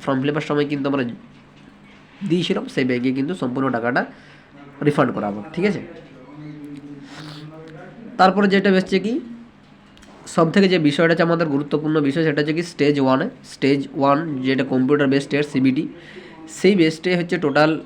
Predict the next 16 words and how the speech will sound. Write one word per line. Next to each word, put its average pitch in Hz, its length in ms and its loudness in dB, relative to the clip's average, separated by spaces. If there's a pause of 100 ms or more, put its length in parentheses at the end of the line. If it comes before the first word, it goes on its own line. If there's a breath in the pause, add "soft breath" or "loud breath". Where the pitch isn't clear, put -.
(120)
আমাদের 139 440 2
যে, 135 380 2
এ, 120 400 0 (1500)
কোশ্চেন 165 340 2
থাকবে 123 240 0
কোন 139 240 0
কোন 160 180 0
বিষয়ে, 135 280 0
সেটা 143 200 -2
হচ্ছে 151 160 0
জেনারেল 135 440 2
অ্যাওয়ারনেস, 143 500 2
যেটা 135 180 0
হচ্ছে 131 120 -2
চল্লিশ 131 300 -2
নাম্বার, 156 260 0